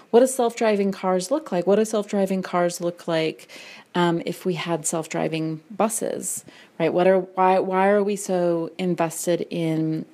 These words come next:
this indi-, individualist, um, uh, answer of just making,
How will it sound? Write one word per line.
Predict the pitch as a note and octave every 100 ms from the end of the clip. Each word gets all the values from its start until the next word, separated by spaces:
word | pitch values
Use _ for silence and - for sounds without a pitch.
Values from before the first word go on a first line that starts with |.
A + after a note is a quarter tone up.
| -
this | E3+ E3 - -
indi-, | F3+ E3 D#3 _ _ _
individualist, | F#3 F3+ D#3+ E3+ E3+ E3 D#3+ E3 - - - - - - - -
um, | E3+ D#3+ D#3 D#3 E3 F#3 A#3+ - _ _ _ F3
uh, | D#3+ C#3+ C3
answer | F#3+ F#3 F#3+ F#3
of | E3+
just | E3+ F3+
making, | E3 F3 D#3+